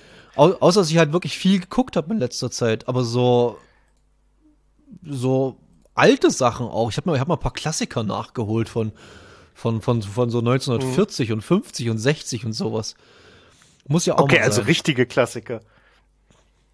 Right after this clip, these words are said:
Speaker 1: Richtige Klassiker, Klassiker. Sowas wie, ich hab mein Leben noch nie vom Winde verweht gesehen, zum Beispiel. Den hab ich mir mal angeguckt. Der ist ja noch älter, aber trotzdem hab ich mir den mal angeguckt.
Speaker 2: Mhm.
Speaker 1: Oder Casablanca hab ich mir auch mal angeguckt.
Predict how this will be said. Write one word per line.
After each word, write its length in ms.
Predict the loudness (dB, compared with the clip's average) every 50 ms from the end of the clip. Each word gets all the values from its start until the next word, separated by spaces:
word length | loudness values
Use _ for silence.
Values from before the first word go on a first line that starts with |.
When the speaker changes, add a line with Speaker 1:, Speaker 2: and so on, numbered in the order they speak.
| _ _ _ _ _ _ _ _ _ _ -2 2
Speaker 1:
Richtige 360 | 4 4 4 2 -4 -4 -4
Klassiker, 440 | -2 2 2 2 2 0 -4 -6 -6
Klassiker. 480 | -4 -4 -4 -4 -4 -4 -4 -4 -4 -2
Sowas 400 | 0 0 0 0 0 -2 -2 -2
wie, 260 | 0 0 0 0 -4 -10 -20 -20 -20 -6
ich 60 | -2 0
hab 60 | 2
mein 140 | 4 4 6
Leben 180 | 6 4 4 4
noch 120 | 2 2
nie 120 | 0 0
vom 220 | 0 0 0 2 2
Winde 200 | 2 2 2 2
verweht 440 | 0 0 2 2 2 2 0 -2 -4
gesehen, 320 | -4 -2 -2 -2 -2 -2
zum 160 | -4 -6 -4 -2
Beispiel. 380 | -2 -2 -2 -4 -6 -6 -4
Den 60 | -2
hab 80 | -2 -2
ich 60 | -2
mir 100 | -2 -2
mal 120 | -2 -2 -2
angeguckt. 500 | -4 -6 -6 -4 -6 -6 -6 -8 -18 _ _ _ _ -4
Der 80 | -4
ist 40 | -2
ja 40 | 0
noch 160 | 0 -2 -2
älter, 260 | -2 -4 -4 -2 -2
aber 120 | -2 -2 -2
trotzdem 320 | -4 -4 -4 -4 -4 -4
hab 60 | -4
ich 60 | -2
mir 60 | -4 -4
den 80 | -4 -4
mal 60 | -6
angeguckt. 420 | -6 -6 -6 -4 -6 -6 -6 -8 -18 -20 -20 -20 -20 -20 -20 -20 -20 -20 -20 -20 -18 -10 -4
Speaker 2:
Mhm. 140 | 0 2
Speaker 1:
Oder 160 | 4 4 4 4
Casablanca 720 | 2 0 2 4 2 4 4 4 4 4 2 2 0 0
hab 60 | 0
ich 100 | 0 -2
mir 80 | -2 -2
auch 140 | -2 0 0
mal 120 | -2 -4
angeguckt. 680 | -4 -6 -8 -8 -10 -10 -8 -8 -8 -8 -10 -16 -20